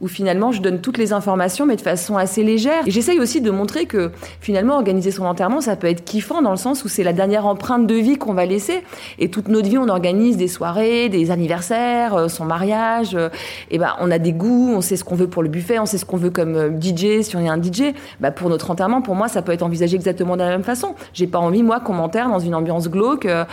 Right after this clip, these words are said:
euh, voilà, je, je sais ce que je veux pour mon enterrement, donc j'ai envie de le dire. Et je trouve que c'est, c'est une façon aussi de, de s'occuper de l'empreinte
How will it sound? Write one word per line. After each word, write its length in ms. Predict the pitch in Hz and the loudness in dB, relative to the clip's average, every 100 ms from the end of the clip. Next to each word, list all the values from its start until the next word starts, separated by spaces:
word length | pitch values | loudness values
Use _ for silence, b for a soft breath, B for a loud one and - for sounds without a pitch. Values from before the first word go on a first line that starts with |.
| B B 226 - | B B -10 -2
euh, 180 | 156 160 | 0 2
voilà, 220 | 233 320 | 0 0
je, 140 | 202 | 0
je 120 | 170 180 | 0 0
sais 240 | 180 247 | 2 0
ce 80 | 247 | 0
que 140 | 185 | 0
je 100 | 185 | 2
veux 140 | 196 254 | 0 0
pour 160 | 214 | 0
mon 140 | 180 165 | 0 0
enterrement, 360 | 170 208 254 | 0 0 2
donc 160 | 320 196 | 2 2
j'ai 100 | 165 | 0
envie 220 | 160 196 | 0 0
de 80 | 214 | 0
le 120 | 240 | 0
dire. 260 | 190 180 180 - | 0 -2 -4 -6
Et 80 | |
je 80 | 151 | -8
trouve 180 | - 214 | -6 -4
que 100 | 208 | -2
c'est, 280 | 190 175 160 B B B | 0 -2 -2 B B B
c'est 140 | - | -4
une 80 | 185 | -2
façon 360 | 185 180 180 190 | 2 0 0 0
aussi 300 | 170 175 285 | 0 0 -2
de, 320 | 220 185 170 175 B - | 2 2 0 -4 B -2
de 80 | 185 | 0
s'occuper 400 | 202 190 180 262 | 0 -2 -2 2
de 80 | |
l'empreinte 500 | 226 180 - 240 240 | 2 0 -2 -2 -2